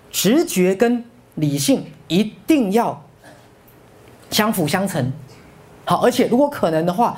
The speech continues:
你要尽量倾听你的直觉。好，而且要发展出强大的理性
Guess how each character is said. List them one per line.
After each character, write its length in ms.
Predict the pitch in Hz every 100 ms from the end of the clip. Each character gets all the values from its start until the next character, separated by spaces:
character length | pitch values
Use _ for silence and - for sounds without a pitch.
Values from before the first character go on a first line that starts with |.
| -
你 60 | 165
要 100 | 170
尽 260 | - 294
量 180 | 240 196 135 - -
倾 300 | - 247 247
听 240 | 240 247
你 80 | 170
的 240 | 147 135 - - - - - - - - - - - - - - -
直 200 | - 156
觉。 280 | 185 151 151 156 - - - - - - -
好， 160 | 170 156
而 80 | 202
且 100 | 196
要 60 |
发 180 | 185 269
展 180 | 277 151
出 240 | 156 233 240 -
强 340 | - 175 156
大 180 | 208 240
的 120 | 165
理 240 | 151 147 131
性 260 | - 208